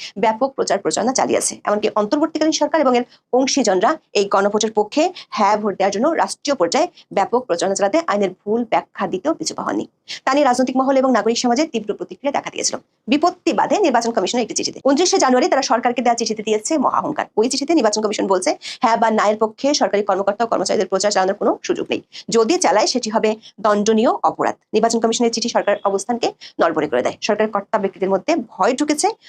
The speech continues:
রোববার আদালত খুললে সরকার এমন বেআইনি কাজ নিয়ে রিট দায়ের হতে পারে। আর এই আইনি কাজে বিএনপি পন্থী আইনজীবীদের থাকার আশঙ্কা করছে সরকার। সরকার ও বিএনপির একাধিক সূত্র বলছে, অধ্যাপক আলী রিয়াজ সহ সরকার বেশ কয়েকজন শীর্ষস্থানীয় ব্যক্তি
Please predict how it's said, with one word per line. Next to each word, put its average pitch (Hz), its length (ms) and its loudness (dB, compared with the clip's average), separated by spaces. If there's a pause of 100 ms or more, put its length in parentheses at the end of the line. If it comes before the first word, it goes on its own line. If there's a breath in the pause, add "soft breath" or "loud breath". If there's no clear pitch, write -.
(160 loud breath)
রোববার 233 400 2 (100)
আদালত 233 360 0
খুললে 277 360 0
সরকার 220 360 -2
এমন 214 260 2
বেআইনি 208 260 2
কাজ 190 240 0
নিয়ে 311 160 2
রিট 208 240 -2
দায়ের 143 180 2
হতে 151 140 -4
পারে। 113 160 -4 (300 loud breath)
আর 196 120 2
এই 214 180 4
আইনি 254 260 2
কাজে 330 320 2
বিএনপি 233 260 0
পন্থী 233 220 -2
আইনজীবীদের 196 500 -2 (140)
থাকার 240 320 -2 (240)
আশঙ্কা - 300 -2
করছে - 200 -10
সরকার। - 240 -4 (280 loud breath)
সরকার 247 320 2
ও 254 40 2
বিএনপির 214 260 2
একাধিক 190 240 -2
সূত্র 302 220 -2
বলছে, 262 300 0 (200 loud breath)
অধ্যাপক 285 300 2 (120)
আলী 262 160 2
রিয়াজ 226 180 2
সহ 175 300 -2
সরকার 226 260 -2
বেশ 226 220 0
কয়েকজন 208 260 0
শীর্ষস্থানীয় 202 520 -2
ব্যক্তি 185 300 -2